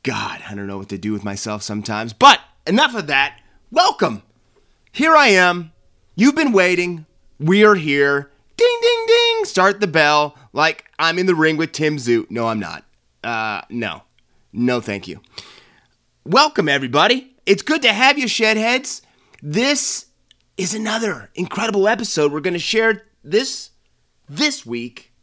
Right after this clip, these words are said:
like we do every week. So let's get into this.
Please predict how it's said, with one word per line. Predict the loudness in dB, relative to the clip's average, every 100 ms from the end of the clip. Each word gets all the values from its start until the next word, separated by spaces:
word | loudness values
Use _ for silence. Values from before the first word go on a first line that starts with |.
| _ _ _ -6
like | 0 0 0
we | 0
do | 2 2
every | 2 -2
week. | -4 -4 -6 -10 -20 _ _ _ _ _
So | -4 -2
let's | -2 0
get | 0
into | 0 -2 -4
this. | -4 -6 -10 -14